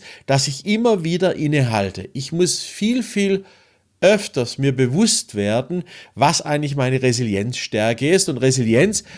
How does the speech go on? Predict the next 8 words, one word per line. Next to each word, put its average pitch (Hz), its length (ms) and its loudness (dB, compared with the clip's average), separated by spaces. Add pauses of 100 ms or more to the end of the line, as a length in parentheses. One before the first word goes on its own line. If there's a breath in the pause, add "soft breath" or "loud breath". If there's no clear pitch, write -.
(180 loud breath)
basiert 139 880 2
ja 147 400 4
darauf, 147 1000 0 (280 loud breath)
dass 135 400 0
wir 147 460 0 (560 soft breath)
zwölf 202 260 2
Kategorien 151 640 0
haben, 208 440 -2